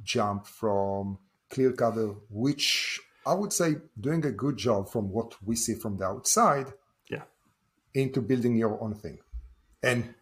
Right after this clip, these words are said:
Speaker 1: there you were, like, the actual, right? The head
Speaker 2: Yeah.
Speaker 1: actual. And
Speaker 2: Yep.
Speaker 1: now it's, it, you're, um, a founder of a technology com-, well, a carrier layer technology company.
Speaker 2: Yeah,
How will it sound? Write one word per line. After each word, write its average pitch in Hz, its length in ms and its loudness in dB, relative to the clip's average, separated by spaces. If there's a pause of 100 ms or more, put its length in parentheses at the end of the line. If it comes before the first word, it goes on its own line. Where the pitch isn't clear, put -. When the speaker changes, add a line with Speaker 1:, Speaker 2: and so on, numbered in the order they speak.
Speaker 1:
there 190 320 6
you 190 140 4
were, 139 220 6
like, 131 300 6
the 127 100 6
actual, 110 540 2 (200)
right? 127 240 0 (140)
The 107 100 -4
head 131 180 -2 (120)
Speaker 2:
Yeah. 113 140 8
Speaker 1:
actual. 175 380 2 (400)
And 120 160 0
Speaker 2:
Yep. 139 100 10
Speaker 1:
now 143 540 8 (540)
it's, - 320 -2 (380)
it, 135 260 0
you're, 127 640 4
um, 117 220 -2 (300)
a 113 60 -10
founder 143 560 2
of 123 200 0
a 131 40 -8
technology 180 500 -2
com-, - 240 -6 (160)
well, 170 240 2 (180)
a - 40 -10 (140)
carrier 180 760 8 (360)
layer 156 560 8
technology 131 580 4
company. - 440 -8 (800)
Speaker 2:
Yeah, - 140 2